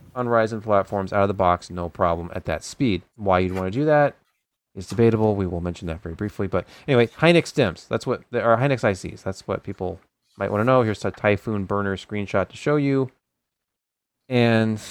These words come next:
eh, I mean, you, at, at these speeds and at, at what is a pretty low latency cas eighteen for forty-four hundred.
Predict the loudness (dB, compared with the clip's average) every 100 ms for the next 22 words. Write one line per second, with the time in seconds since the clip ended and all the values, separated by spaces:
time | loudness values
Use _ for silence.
0 | -18 -18 -12 -6 -2 -2 -2 -4 -6 -2
1 | 2 2 0 -4 _ _ _ _ _ _
2 | -8 -8 _ -2 -2 0 -4 0 2 2
3 | -2 -4 2 2 2 2 0 0 0 -2
4 | -2 -10 -2 0 0 0 -2 0 -2 -4
5 | -10 -18 -18 -8 -4 0 2 4 2 0
6 | -4 -4 -4 -4 -8 _ _ -20 _ 0
7 | 0 0 -2 -4 -4 -4 -6 -6 -6 _
8 | _ -4 -4 -4 -2 -2 -2 -6 -6 -8